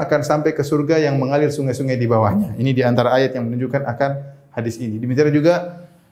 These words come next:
eh, "Wa yudkhiluhumul jannah" dalam surat Muhammad, "Wa yudkhiluhumul jannata arrafaha lahum." Arrafaha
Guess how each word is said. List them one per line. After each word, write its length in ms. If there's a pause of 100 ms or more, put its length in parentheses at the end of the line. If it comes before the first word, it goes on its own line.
(200)
eh, 540 (100)
"Wa 160
yudkhiluhumul 800
jannah" 320
dalam 400
surat 240
Muhammad, 480 (1500)
"Wa 80
yudkhiluhumul 1120 (640)
jannata 960 (160)
arrafaha 800
lahum." 480 (1500)
Arrafaha 960